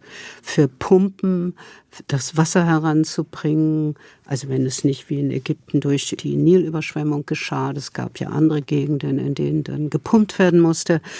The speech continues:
und überhaupt Baumaterial zu transportieren, also Transport,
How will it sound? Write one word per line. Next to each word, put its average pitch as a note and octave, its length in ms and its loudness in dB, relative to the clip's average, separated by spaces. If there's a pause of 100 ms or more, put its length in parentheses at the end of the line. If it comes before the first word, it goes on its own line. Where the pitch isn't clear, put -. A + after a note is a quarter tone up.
(440)
und A3+ 280 4
überhaupt F3 760 0
Baumaterial D#3+ 1400 2
zu D3+ 580 0 (540)
transportieren, D3+ 1000 0
also D3 240 -6
Transport, F3+ 1080 0